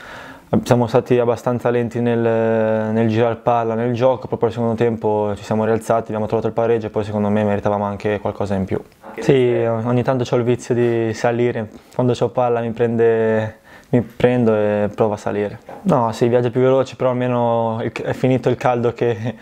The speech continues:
<laughs> ci ha assistito fino, fino a qualche settimana fa, quindi ormai dai, ci abituiamo anche a questo clima.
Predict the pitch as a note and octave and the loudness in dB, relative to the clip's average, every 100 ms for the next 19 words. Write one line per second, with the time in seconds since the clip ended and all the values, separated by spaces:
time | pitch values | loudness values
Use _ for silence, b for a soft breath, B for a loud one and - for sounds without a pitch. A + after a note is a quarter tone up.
0 | B - B2 A2+ A2 A#2 - A#2+ A2+ B2+ | B -6 -2 -2 0 -2 0 -2 -2 -2
1 | A#2+ A#2 A#2 A#2 A2+ G#2 - - B2+ A#2 | -2 0 0 -2 -4 -6 -14 -6 -2 -2
2 | A#2+ A#2+ - A#2 B2+ B2+ B2+ B2 A#2 A#2+ | -2 -4 -4 -2 0 0 0 -2 -2 -4
3 | A2 A2+ A2 A2 G#2 G2 B B - B2 | -6 -2 -2 0 -2 -6 B B -4 0
4 | A#2 A#2 A#2 A#2 G#2+ G#2+ A2 A2 G#2 G#2+ | 2 2 0 -2 -4 -6 -4 -4 -2 -2